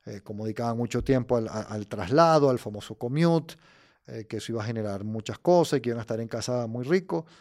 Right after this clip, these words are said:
pues ha sido exactamente lo contrario. Entonces entremos en, en lo que nos está haciendo el home office.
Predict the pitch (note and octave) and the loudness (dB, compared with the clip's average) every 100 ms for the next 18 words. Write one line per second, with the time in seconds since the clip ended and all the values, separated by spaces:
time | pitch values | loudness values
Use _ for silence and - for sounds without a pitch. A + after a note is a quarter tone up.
0 | - _ _ _ A#2 B2 - - - A#2 | -20 _ _ _ 0 2 -2 -10 -8 -6
1 | - A2+ A#2+ C3 - - C3+ - - C3+ | -2 0 0 -2 -4 -2 -2 -4 -4 -2
2 | B2 A#2 A2+ - B2 - A#2+ B2+ D3+ F#3 | 0 -2 -6 -6 -6 -6 -2 2 2 -2
3 | _ - B2+ A#2 - F#2 F#2 A#2 C3+ E3 | _ -6 -6 -4 -6 -8 -8 -8 -2 -2
4 | D#3+ D3+ D3 D#3+ D3+ - _ C#3 D3 D#3+ | -2 0 0 0 -2 -8 _ -2 -2 -4
5 | D3+ _ _ _ _ _ _ _ _ _ | -8 _ _ _ _ _ _ _ _ _
6 | _ _ _ _ _ _ _ C#3 B2+ B2 | _ _ _ _ _ _ _ 0 2 0
7 | B2 B2+ A#2+ A#2 B2+ C#3 C3+ B2+ C#3 B2+ | 0 -2 -2 -2 0 0 0 0 0 0
8 | A2 - - | -4 -8 -14